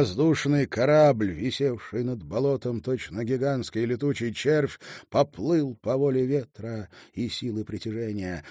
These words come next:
Хвост задрался кверху, и выровняться на одном двигателе пилот уже не мог.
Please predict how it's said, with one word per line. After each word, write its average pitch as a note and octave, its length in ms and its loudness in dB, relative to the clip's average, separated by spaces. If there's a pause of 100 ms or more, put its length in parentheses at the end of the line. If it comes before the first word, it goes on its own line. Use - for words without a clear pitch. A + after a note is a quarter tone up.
(120)
Хвост G2+ 580 -4
задрался G2 500 -6
кверху, G#2 540 -4 (200)
и G2+ 120 0
выровняться D3+ 800 4
на G#2 140 -4
одном A2+ 340 0
двигателе C#3+ 600 2
пилот D2 300 -8
уже C#3+ 160 -2
не E3 80 -2
мог. G3+ 480 -2